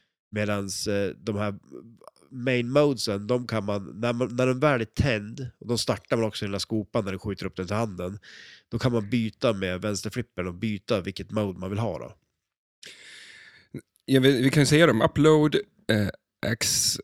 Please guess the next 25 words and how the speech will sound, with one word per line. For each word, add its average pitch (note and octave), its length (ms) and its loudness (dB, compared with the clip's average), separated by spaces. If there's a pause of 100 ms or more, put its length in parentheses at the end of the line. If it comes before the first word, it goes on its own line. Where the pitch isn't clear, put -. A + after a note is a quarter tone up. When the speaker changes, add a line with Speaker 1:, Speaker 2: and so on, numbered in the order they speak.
(120)
Speaker 2:
eh, G#2 300 2
access - 400 -2
code, G#2+ 500 0 (300)
access - 460 -4
code - 320 0
två. B2+ 340 2 (580)
<laughs> - 720 2
Bra. C#3 340 8
Speaker 1:
Och A#2+ 680 -2
Speaker 2:
Ja. A2+ 200 2
Speaker 1:
access A2+ 340 -4
code G2+ 440 -8
tre. F#2 220 -2 (140)
Speaker 2:
Och, C3+ 140 6 (640)
och, B2+ 140 6 (300)
och A#2+ 80 0
första C#3 220 4
var C3+ 100 6
upload B2+ 380 4
och A#2 100 4
sen A#2+ 160 4
andra A#2+ 280 4
är A#2 140 4
download. B2+ 800 6 (300)
Speaker 1:
Ja. A#2+ 240 0